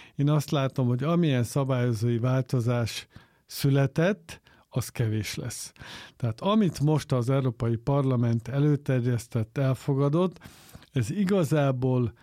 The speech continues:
mennyiségben, volumenben, technológiában nagyon kevés ahhoz a célhoz, hogy a mindennapokban mindenki a mindennapi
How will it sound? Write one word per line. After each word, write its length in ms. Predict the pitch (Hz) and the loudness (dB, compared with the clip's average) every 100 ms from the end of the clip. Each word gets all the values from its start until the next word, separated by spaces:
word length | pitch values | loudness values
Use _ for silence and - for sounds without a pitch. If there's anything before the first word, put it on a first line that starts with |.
| _ _ - | _ _ -4
mennyiségben, 1080 | 131 156 190 185 160 - 135 127 120 117 117 | 0 4 4 4 2 2 0 0 0 0 2
volumenben, 960 | 110 131 170 180 156 135 127 117 113 110 | 2 2 4 4 4 4 2 2 0 0
technológiában 1300 | 147 147 - 143 131 127 123 120 113 110 117 117 107 - - - - | -2 -2 2 2 4 2 2 0 2 0 2 2 0 -4 -20 -20 -4
nagyon 480 | 135 165 170 151 131 | 2 2 4 2 2
kevés 460 | - 123 123 113 - | 0 0 0 -2 -2
ahhoz 420 | 180 143 135 110 | 0 2 2 0
a 100 | 110 | -2
célhoz, 760 | - 143 165 156 - 165 170 - - - - - | -2 0 2 2 2 0 0 -6 -20 -20 -20 -12
hogy 180 | - 107 | -4 0
a 60 | |
mindennapokban 1200 | 104 135 185 190 170 160 139 135 127 120 120 117 107 - - _ | 2 4 4 4 4 2 2 0 0 0 0 0 -2 -10 -20 _
mindenki 920 | 139 156 190 170 143 135 - 131 120 - _ _ _ _ _ _ - _ _ | 2 4 4 4 4 2 0 0 0 -4 _ _ _ _ _ _ -20 _ _
a 120 | - 117 | -4 0
mindennapi 840 | 131 220 240 190 147 135 - 127 | 4 4 4 4 4 2 0 -6